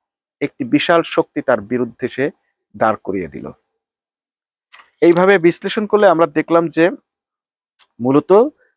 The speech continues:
বিএনপি এই মুহূর্তে শুলে চড়ে গেছে।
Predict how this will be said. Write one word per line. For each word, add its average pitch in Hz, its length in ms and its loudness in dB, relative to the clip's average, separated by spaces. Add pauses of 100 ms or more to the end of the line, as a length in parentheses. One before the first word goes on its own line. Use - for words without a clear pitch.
(160)
বিএনপি 139 420 0
এই 143 200 0
মুহূর্তে 143 340 -4 (240)
শুলে 127 380 -2
চড়ে 95 240 -4
গেছে। - 260 -12